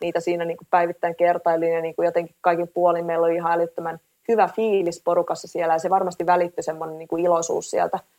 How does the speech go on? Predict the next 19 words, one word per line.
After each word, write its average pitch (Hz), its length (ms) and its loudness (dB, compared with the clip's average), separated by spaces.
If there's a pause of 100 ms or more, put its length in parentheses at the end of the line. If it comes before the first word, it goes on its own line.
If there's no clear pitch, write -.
(300)
haastattelujen 175 640 2
kautta, 175 300 2
mut 165 140 -6
kyllä 226 200 4
niistäkin, 247 500 0 (240)
<laughs> 370 260 -10
niistä 277 240 2
jutuista 220 480 2
sitten 180 340 -2
jo 185 160 2 (1120)
jälkikäteen, 180 580 0
kun 170 140 0
niitä 170 200 -2
sitten 170 300 -6 (120)
katsoi, 180 460 0
ja 165 80 2
mun 165 140 -2
itse 165 180 -2
asiassa 165 340 -2